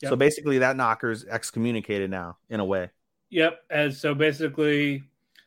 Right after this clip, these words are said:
Speaker 2: so Bon is gonna lead the charge while Fushi trains. <laughs>
Speaker 1: Yes, and they give Fushi a giant boat full of animals and food and other training ma-,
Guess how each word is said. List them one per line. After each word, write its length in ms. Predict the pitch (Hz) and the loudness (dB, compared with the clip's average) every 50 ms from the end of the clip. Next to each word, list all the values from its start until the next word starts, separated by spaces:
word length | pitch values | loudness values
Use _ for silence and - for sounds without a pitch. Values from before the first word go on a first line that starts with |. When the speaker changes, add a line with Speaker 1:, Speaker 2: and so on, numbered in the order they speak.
| _ _ _ | _ _ _
Speaker 2:
so 160 | - 170 160 | 2 4 4
Bon 580 | 156 139 143 165 190 247 277 262 190 143 131 143 | 4 6 8 8 8 10 8 8 6 4 2 0
is 200 | 160 151 147 143 | -4 -4 -4 -4
gonna 240 | 131 151 160 160 160 | 0 2 4 6 6
lead 380 | 156 156 151 160 165 165 156 | 6 4 4 4 4 4 2
the 100 | 147 143 | 0 -4
charge 580 | 123 - - 160 160 170 170 156 139 135 131 123 | -4 -4 -2 4 6 8 8 8 6 4 0 0
while 200 | 127 135 135 127 | -2 -2 -2 -2
Fushi 440 | - - 156 165 156 - - 143 123 | -4 -4 -4 -4 -4 -4 -8 -12 -12
trains. 960 | - - 156 160 156 123 117 120 143 135 - - - - - - - - 113 | -8 -4 -2 0 0 0 -2 -4 -4 -4 -4 -4 -4 -4 -4 -6 -8 -8 -2
<laughs> 40 | |
Speaker 1:
Yes, 520 | 117 123 113 104 98 - - - - - _ _ _ | 0 2 2 0 -2 -6 -12 -20 -20 -20 _ _ _
and 140 | 113 113 110 | -10 -8 -6
they 80 | 110 110 | -6 -4
give 200 | 110 117 113 - | -4 -4 -4 -4
Fushi 440 | - 131 123 - - 123 120 113 110 | -4 -4 -4 -4 -6 -6 -6 -6 -6
a 60 | 107 | -4
giant 420 | 101 110 104 101 104 101 95 92 | -2 -2 -2 -2 -2 -4 -6 -4
boat 320 | - 113 120 135 147 - - _ _ _ _ | 2 4 6 6 4 2 -4 _ _ _ _
full 180 | - 120 107 104 | -4 -2 -2 0
of 80 | 101 - | -2 -2
animals 680 | - 113 117 123 127 131 131 135 139 143 147 143 - - - | -4 -4 -2 -2 -2 -2 -2 -2 -4 -4 -6 -8 -12 -12 -8
and 220 | 113 104 98 - | -8 -8 -8 -8
food 520 | - - 139 139 139 135 135 135 135 123 - - | -6 -4 -2 -2 0 0 0 -2 -2 -4 -6 -8
and 180 | 110 107 101 - | -8 -8 -6 -4
other 520 | 113 113 113 117 117 113 113 113 - - - | -4 -2 0 0 0 0 0 -2 -4 -8 -16
training 340 | - - 127 120 120 120 117 | -8 -6 -4 -4 -4 -4 -6
ma-, 60 | 110 | -8